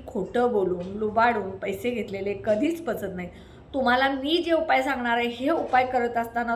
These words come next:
तुम्ही नक्की कष्ट करावेच लागतील, कारण कष्ट केल्याशिवाय फळ मिळत नाही. कर्म, कष्ट, काम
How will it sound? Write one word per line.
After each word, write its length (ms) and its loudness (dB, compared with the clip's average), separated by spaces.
तुम्ही 220 -6
नक्की 560 -6
कष्ट 360 2
करावेच 580 0
लागतील, 380 -2
कारण 300 6
कष्ट 260 4
केल्याशिवाय 600 4
फळ 140 4
मिळत 260 -4
नाही. 120 -8
कर्म, 320 6
कष्ट, 360 2
काम 360 4